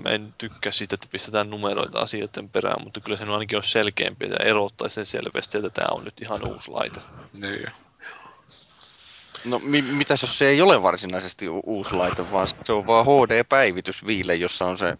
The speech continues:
Speaker 3: uusi kiva
Speaker 1: No,
Speaker 3: ohjaaja?
Speaker 1: mutta, no niin, no, mutta sitten kyllä se mun mielestä aika paljon tarpeeksi erottaa sitä siitä, vaikka
Speaker 2: Tai sitten
Speaker 1: käytetään
Speaker 2: nimin pitää olla, että "This is not a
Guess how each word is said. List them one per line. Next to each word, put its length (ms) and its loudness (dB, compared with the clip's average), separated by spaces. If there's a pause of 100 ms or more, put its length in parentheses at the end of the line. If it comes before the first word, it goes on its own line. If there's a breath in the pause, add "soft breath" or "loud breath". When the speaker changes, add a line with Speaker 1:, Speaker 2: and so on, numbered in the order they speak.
(140)
Speaker 3:
uusi 240 -6
kiva 220 -2
Speaker 1:
No, 60 4
Speaker 3:
ohjaaja? 600 0
Speaker 1:
mutta, 200 -14
no 200 4
niin, 420 4
no, 140 4
mutta 320 -4
sitten 300 -6
kyllä 140 -6
se 60 -6
mun 300 -6
mielestä 300 -2 (180)
aika 260 2
paljon 320 2
tarpeeksi 460 0
erottaa 480 -4
sitä 220 -8
siitä, 340 -2
vaikka 260 -2
Speaker 2:
Tai 140 6
sitten 120 0
Speaker 1:
käytetään 260 8
Speaker 2:
nimin 160 8
pitää 260 8
olla, 100 10
että 160 4
"This 220 8
is 220 4
not 260 2
a 100 4